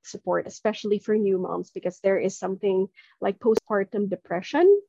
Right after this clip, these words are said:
So the other part of support systems, um, that, uh, that I really liked having in Japan, no? There's, uh, number one, there's this place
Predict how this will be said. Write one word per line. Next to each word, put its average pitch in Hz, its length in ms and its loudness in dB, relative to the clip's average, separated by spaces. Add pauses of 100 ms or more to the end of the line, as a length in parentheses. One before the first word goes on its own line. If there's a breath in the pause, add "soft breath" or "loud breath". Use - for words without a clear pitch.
(440 soft breath)
So 196 400 4
the 202 200 -2
other 330 240 4
part 226 380 -2
of - 80 -10
support - 640 -4
systems, 180 760 -4 (420 soft breath)
um, 175 400 0 (340)
that, 175 260 0 (280)
uh, 156 240 -4
that 185 180 -2
I 196 140 4
really 254 320 0
liked 165 340 -4
having 175 540 -6
in 175 180 -8
Japan, 185 460 -4
no? 160 180 -4 (340 loud breath)
There's, 233 580 2
uh, 190 160 2
number 220 280 2
one, 214 220 0
there's 196 220 -2
this - 180 -10
place - 480 -2